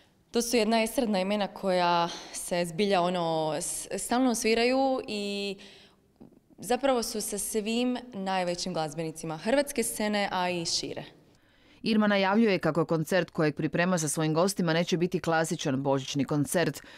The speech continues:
Speaker 2: već će donijeti poznate skladbe od Beča do Hollywooda s novim aranžmanima i biti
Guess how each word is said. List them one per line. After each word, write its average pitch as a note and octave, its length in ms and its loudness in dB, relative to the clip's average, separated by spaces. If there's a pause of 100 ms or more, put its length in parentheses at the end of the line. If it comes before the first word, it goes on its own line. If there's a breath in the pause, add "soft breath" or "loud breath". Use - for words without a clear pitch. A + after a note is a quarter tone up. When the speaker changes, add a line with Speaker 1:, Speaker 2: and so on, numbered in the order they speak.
(120)
Speaker 2:
već G#3+ 120 0
će A3 100 2
donijeti G3 380 2
poznate F3 440 0
skladbe D3 540 0
od E3+ 180 2
Beča C3+ 320 0
do C3+ 100 2
Hollywooda D3 580 2 (120)
s - 140 -6
novim E3+ 320 2
aranžmanima F3 720 0 (240 loud breath)
i A3+ 100 0
biti G#3 320 2